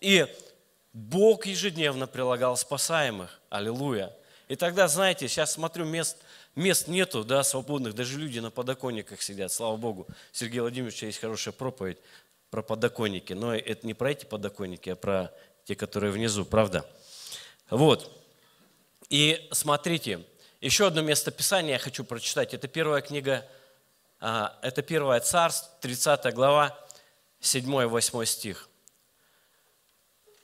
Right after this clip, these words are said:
Всегда наша, наши принципы, они будут атакованы, правда?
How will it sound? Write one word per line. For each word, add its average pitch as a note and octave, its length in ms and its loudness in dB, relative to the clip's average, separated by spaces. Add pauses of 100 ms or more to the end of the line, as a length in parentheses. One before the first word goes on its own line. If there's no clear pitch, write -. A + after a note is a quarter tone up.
(220)
Всегда D#3 520 2 (1160)
наша, C3+ 460 0 (760)
наши D#3 280 4
принципы, C#3 640 -2 (200)
они C3 200 -2
будут B2+ 280 -4
атакованы, G#2+ 580 -4
правда? A#2+ 420 -6